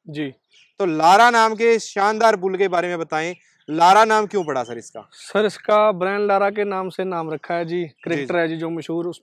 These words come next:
Speaker 1: पे नाम रखा है जी इसका।
Speaker 2: जी, जी।
Speaker 1: इसकी माँ दादनपुर गांव से लेके, जज्जर डिस्ट्रिक्ट में जी, दादनपुर गांव।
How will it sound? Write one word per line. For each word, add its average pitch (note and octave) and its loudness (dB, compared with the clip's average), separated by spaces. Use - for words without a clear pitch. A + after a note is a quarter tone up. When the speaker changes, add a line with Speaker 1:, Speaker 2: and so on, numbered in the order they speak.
Speaker 1:
पे F#3+ -6
नाम D#3+ -8
रखा D3+ -10
है E3 -6
जी E3 -8
इसका। E3+ -6
Speaker 2:
जी, D3 -6
जी। B2+ -10
Speaker 1:
इसकी E3 -8
माँ G3 -2
दादनपुर F#3+ 0
गांव F#3+ -2
से G3 -6
लेके, G3 -4
जज्जर E3+ -4
डिस्ट्रिक्ट F3+ -6
में F#3 -6
जी, F#3+ -6
दादनपुर F3 -6
गांव। E3 -4